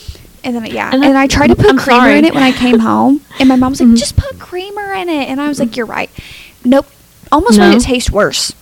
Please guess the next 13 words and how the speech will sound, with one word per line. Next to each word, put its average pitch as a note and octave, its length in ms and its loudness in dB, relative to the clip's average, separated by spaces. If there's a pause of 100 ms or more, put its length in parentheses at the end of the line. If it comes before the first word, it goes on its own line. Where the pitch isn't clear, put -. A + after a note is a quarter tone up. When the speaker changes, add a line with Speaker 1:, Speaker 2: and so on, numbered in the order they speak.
(340)
Speaker 2:
Yeah. D3 360 -6 (100)
You C#4 140 0
can't G4 200 0
really A#4 220 2
fix A#3+ 220 -2
it G3 80 -2
once G3+ 220 0
you're G3+ 80 0
there. G3 160 4
There's A3+ 200 0
no A#3 140 4
going B3 240 2
back. F3+ 380 -4